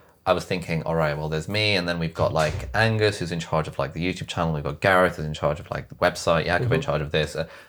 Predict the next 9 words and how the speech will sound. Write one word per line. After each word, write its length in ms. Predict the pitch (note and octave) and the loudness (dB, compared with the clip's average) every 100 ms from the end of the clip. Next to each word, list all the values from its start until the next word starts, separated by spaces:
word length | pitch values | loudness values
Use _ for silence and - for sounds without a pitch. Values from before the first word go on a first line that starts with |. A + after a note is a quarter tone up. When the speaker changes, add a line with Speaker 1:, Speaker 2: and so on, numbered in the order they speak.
| - | -4
Speaker 1:
sort 140 | - | 0
of 60 | F#2+ | 0
splitting 380 | - A2+ A2 G#2 | 0 0 2 2
things 220 | F#2 E2+ | 0 4
up 180 | F2 - | 4 6
based 240 | E2 - | 2 4
on 180 | D#2+ E2 D#2+ | 0 0 -2
the 100 | - | -4
platform. 500 | - D#2+ A2 D#3 | -2 0 2 0